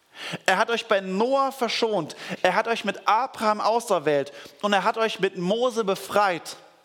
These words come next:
Gott ist ein Gott der Liebe, der Gnade, der Barmherzigkeit, der Güte. Wollt ihr bei diesem Gott bleiben und mit ihm verbunden sein? Dann lebt so, wie es sich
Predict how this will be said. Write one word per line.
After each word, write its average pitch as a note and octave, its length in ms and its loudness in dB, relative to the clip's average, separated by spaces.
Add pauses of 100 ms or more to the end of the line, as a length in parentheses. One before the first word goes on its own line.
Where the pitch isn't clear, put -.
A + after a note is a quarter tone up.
(1000)
Gott F3 220 0
ist F3+ 160 -6
ein C#3 160 -4
Gott D#3 320 -2
der C3+ 120 -2
Liebe, C3 480 -6 (460)
der C3+ 120 0
Gnade, E3+ 760 -2 (380)
der C#3+ 80 -6
Barmherzigkeit, C#3 1160 -6
der C#3 100 2
Güte. D#3+ 480 -6 (1500)
Wollt C3 260 -4
ihr D#3 160 -2
bei C3+ 120 0
diesem C#3+ 340 -4
Gott C3+ 340 -4
bleiben C3 480 -2 (920)
und B2 200 -4
mit C#3+ 320 -2
ihm C#3 200 -4
verbunden C3 560 -4
sein? A#2 340 -2 (640)
Dann C3+ 240 2
lebt F3 340 0
so, E3+ 400 -2
wie D#3 160 0
es D3+ 120 -4
sich - 260 -6